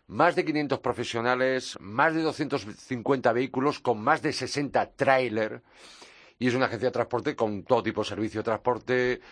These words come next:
eh, paquetería, grupaje, servicio urgente, maquinaria, largo, etcétera. Cuenta además con tres, eh,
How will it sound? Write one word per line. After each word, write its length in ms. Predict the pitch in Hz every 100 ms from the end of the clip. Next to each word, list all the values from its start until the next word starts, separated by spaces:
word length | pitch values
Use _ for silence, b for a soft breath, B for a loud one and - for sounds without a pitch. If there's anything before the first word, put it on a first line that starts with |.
| B -
eh, 360 | 92 104 101 87
paquetería, 760 | 110 98 - 104 110 104 107 110
grupaje, 640 | 110 120 117 110 - 117 113
servicio 400 | 107 113 104 135
urgente, 480 | 107 117 113 120 120
maquinaria, 640 | 117 117 127 113 117 110 -
largo, 280 | 117 123 127
etcétera. 340 | 113 92 85 B B B B
Cuenta 340 | - 156 190 196
además 340 | 170 180 190
con 340 | - 139 123 117
tres, 560 | 147 190 196 - -
eh, 380 | - 101 98 90